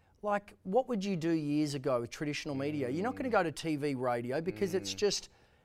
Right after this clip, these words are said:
Speaker 1: so expensive to just enter it. Now you can do that on Instagram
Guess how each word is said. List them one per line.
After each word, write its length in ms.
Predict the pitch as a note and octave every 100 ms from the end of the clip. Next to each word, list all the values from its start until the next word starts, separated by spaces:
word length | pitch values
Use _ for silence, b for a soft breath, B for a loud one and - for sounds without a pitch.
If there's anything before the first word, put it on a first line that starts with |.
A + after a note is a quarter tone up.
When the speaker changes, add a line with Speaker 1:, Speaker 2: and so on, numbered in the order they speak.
| b -
Speaker 1:
so 600 | - - - G#3+ G#3 G3
expensive 600 | - - F3+ E3+ F3 -
to 80 | D#3
just 280 | D3+ C#3 -
enter 380 | E3 F#3 - C3
it. 100 | G2+ b b b
Now 360 | E3+ F#3+ A3 B3
you 200 | A#3 A3
can 220 | F#3+ D#3+
do 140 | D3+ D3
that 160 | C3+
on 160 | C3 B2+
Instagram 840 | C#3+ E3+ - C3+ C3+ A2 G2+ A#2+